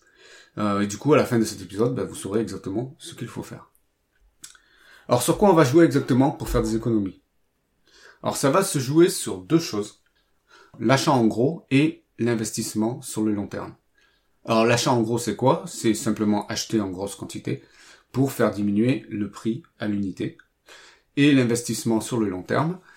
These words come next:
c'est investir à la fois sur soi-même et sur du matériel pour que dans quelques années, ben, une fois qu'on a remboursé l'investissement initial, euh, corder une raquette ne nous coûte plus rien. Alors ça, on va vous expliquer comment. Bon, alors évidemment, euh, je,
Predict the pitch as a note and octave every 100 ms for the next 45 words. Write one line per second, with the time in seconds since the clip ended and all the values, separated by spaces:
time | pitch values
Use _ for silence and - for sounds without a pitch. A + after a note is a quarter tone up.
0 | - _ _ - C3+ C#3+ D3 C3+ C3 -
1 | C3+ - B2+ B2 - G#2+ - B2+ - B2+
2 | C3+ E3+ E3+ - C3+ C3 C3 G#2+ G2+ G2
3 | G2+ G2 B2 D#3+ - _ _ - B2 -
4 | A#2 G#2+ D#3 C3+ B2+ G#2+ G#2 C3+ E3+ -
5 | _ G2+ F#2+ F#2 G#2+ G#2+ A#2+ A#2 A2 G2
6 | F#2+ F2+ - _ - _ G#2+ A2 G#2+ -
7 | A#2+ G#2+ G#2 G#2 A2 - G#2+ G2+ G2 -
8 | B2+ E3 - - - - - _ G#2+ G#2+
9 | G2+ G2 F#2+ C#3+ B2+ C#3+ A2+ A2 C#3+ C3
10 | A2+ G#2+ B2 - - G#2+ F#2 E2+ - G#2+
11 | F2+ - A2+ G2+ F#2 F#2+ E2 - - G#2
12 | F#2+ A2+ - - - - - - - A#2+
13 | A#2 B2 A#2 B2 C#3 C3+ C#3 C3+ B2 A2
14 | E2+ G2 F#2 -